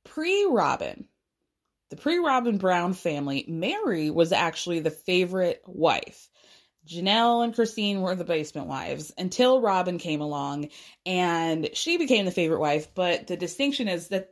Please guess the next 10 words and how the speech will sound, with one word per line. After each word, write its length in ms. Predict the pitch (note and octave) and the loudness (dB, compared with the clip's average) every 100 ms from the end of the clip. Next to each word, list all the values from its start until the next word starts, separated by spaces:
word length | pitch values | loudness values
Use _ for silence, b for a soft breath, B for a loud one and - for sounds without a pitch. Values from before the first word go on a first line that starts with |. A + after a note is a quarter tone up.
| - | -16
the 160 | F#3 | -6
way 380 | F#3+ A3+ C4 B3 _ - | -2 0 0 -4 _ -4
Cody 320 | A3 A#3 A#3+ | 0 2 0
treated 420 | - A3+ G3+ F3 | -2 -2 0 0
Mary 500 | F3 F#3+ A#3 C4 C4+ | 0 0 0 0 0
as 220 | B3+ C4 D4 | 0 -2 -4
the 80 | |
favorite 300 | C#4+ D4 C#4+ | -6 -4 -4
wife 260 | C4+ C4+ C#4 | -2 0 0
was 220 | G3+ D#3+ | -2 -6